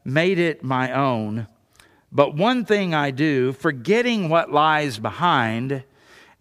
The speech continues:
and straining forward to what lies ahead, I press on toward the goal for the prize of the upward call of God in Christ Jesus." Let those of us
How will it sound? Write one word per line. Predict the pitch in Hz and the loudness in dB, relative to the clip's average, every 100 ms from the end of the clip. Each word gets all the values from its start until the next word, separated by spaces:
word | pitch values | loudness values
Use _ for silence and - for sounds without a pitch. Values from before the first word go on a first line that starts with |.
| - | -4
and | 139 131 127 | 0 0 -2
straining | 113 - - 190 220 254 262 254 247 202 | -6 -8 -4 0 0 0 0 0 -2 0
forward | - 208 165 131 135 135 | 4 6 4 2 0 0
to | 139 | 0
what | 135 160 - | 2 2 2
lies | 139 135 135 113 | 0 2 0 -2
ahead, | 123 113 123 101 90 98 _ - - | -4 -2 0 0 -4 -14 _ -20 -2
I | 123 | -2
press | - 196 247 - | 0 2 2 2
on | 208 196 170 | 2 2 0
toward | - 208 185 | 2 2 2
the | 147 | -2
goal | 131 165 190 | 0 0 0
for | 165 147 | -2 -4
the | 127 | -4
prize | - 180 190 156 | -2 0 0 0
of | 147 | -4
the | 127 151 | -2 -2
upward | 180 185 135 | 0 0 -2
call | - 165 156 | 0 0 0
of | 139 117 | -2 0
God | 151 151 143 | 2 2 0
in | 127 117 - - | -4 -8 -16 -4
Christ | 147 147 135 - | 0 0 -2 -6
Jesus." | 131 131 98 98 98 - - _ - - - _ | -6 -6 -6 -8 -10 -14 -20 _ -20 -20 -20 _
Let | - 139 139 | 0 0 2
those | 160 226 208 | 2 4 2
of | 180 160 | 2 2
us | 170 165 - - | 2 0 -4 -8